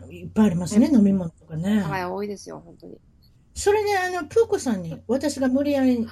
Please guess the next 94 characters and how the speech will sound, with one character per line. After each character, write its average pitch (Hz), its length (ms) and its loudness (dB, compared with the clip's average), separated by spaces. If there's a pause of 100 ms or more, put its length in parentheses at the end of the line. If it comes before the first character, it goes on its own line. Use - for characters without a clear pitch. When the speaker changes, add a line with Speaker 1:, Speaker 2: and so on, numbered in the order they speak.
(280)
Speaker 1:
自 226 180 -2
分 277 140 -2
の 302 80 0
好 370 180 -6
き 381 80 -6
な 262 80 0
洋 320 300 0
画 330 240 -6
を - 160 -4
五 320 160 -2
本 330 140 -6
選 330 240 -4
ん 320 40 -8
で 302 80 -8
く 294 80 -6
だ 285 100 2
さ 202 160 -6
い 170 40 -6
っ - 20 -10
て - 100 -18
言 160 80 -16
っ - 40 -20
た 170 80 -12
ら、 160 120 -12 (220)
選 277 240 0
ん - 20 2
で 254 100 2
く - 80 -20
れ 214 80 -4
た 170 120 -10
ん 160 60 -10
で 151 60 -10
す - 120 -16
け 160 80 -14
ど、 156 140 -16
こ 240 60 -4
れ 240 100 0
い 226 40 -6
き 233 80 -6
ま 254 120 0
す - 80 -12
か？ 269 80 0
Speaker 2:
は 294 60 2
い。 - 160 -6 (460)
Speaker 1:
ち - 40 -4
ゃ 339 100 0
ん - 40 -8
と 240 100 0
ト - 180 -4
ッ - 40 -10
プ 370 220 -6
フ - 80 -14
ァ 392 120 2
イ - 40 -2
ブ 254 100 0
に 185 60 -4
な 180 80 -8
っ 170 40 -14
て - 100 -14
る 180 140 -10
五 359 180 0
位 240 80 -6
か 202 120 -6
ら 151 140 -12
ち - 140 -20
ょ 160 40 -16
っ - 20 -18
と、 156 260 -14
あ 170 120 -12
の、 156 280 -6 (200)
発 226 260 -2
表 208 100 2
さ 202 140 -8
せ - 100 -16
て 190 60 -10
い - 40 -16
た 180 100 -10
だ 165 100 -12
い - 20 -14
て。 - 100 -16
Speaker 2:
は 196 140 -12
い。 - 100 -12 (500)
Speaker 1:
オ 381 160 4
ー - 20 2
シ - 140 -6
ャ 359 120 -6
ン 311 60 -6
ズ 285 100 0
イ 277 60 0
レ 254 120 0
ブ 151 80 -8
ン。 131 100 -14
Speaker 2:
は 220 200 -4
い。 - 80 -6